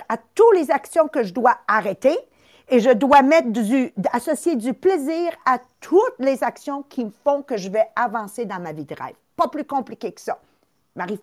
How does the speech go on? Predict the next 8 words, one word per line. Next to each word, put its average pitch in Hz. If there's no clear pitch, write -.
Marie-Pierre 233
Tétrault, 294
notre, 226
euh, 196
astronaute, 277
là, 240
je 233
t'a-, 208